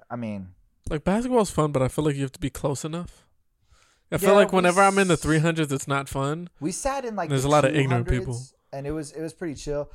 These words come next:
Speaker 1: It was just fun 'cause we played the Heat, and so, like, we were just yelling shit the whole time,
Speaker 2: Oh,
Speaker 1: calling
Speaker 2: yeah.
Speaker 1: P J Tucker fat and shit like
Speaker 2: Oh,
Speaker 1: that.
Speaker 2: yeah.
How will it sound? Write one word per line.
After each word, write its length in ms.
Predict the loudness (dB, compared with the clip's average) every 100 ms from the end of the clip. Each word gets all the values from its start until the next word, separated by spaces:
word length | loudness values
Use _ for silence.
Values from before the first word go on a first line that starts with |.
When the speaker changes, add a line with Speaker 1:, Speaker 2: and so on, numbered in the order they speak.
| -14 -4
Speaker 1:
It 80 | -2
was 120 | 0
just 180 | -4 -2
fun 180 | -4 -2
'cause 180 | -4 -4
we 140 | -8
played 240 | -4 -4 -4
the 60 |
Heat, 320 | -8 -8 -10
and 100 | -10
so, 180 | -8 -6
like, 300 | -2 -4 -6 -18 -20 -10
we 100 | -6
were 80 | -6
just 180 | -6
yelling 280 | -6 -6 -6
shit 180 | -10 -12
the 80 | -10
whole 120 | -10
time, 180 | -8 0
Speaker 2:
Oh, 180 | 4 4
Speaker 1:
calling 100 | 4
Speaker 2:
yeah. 120 | -4
Speaker 1:
P 60 |
J 100 | -4 -6
Tucker 260 | -8 -10
fat 380 | -10 -8 -8 -10 -18
and 120 | -18
shit 160 | -14
like 100 | -4
Speaker 2:
Oh, 120 | -2 -2
Speaker 1:
that. 180 | -4
Speaker 2:
yeah. 120 | -10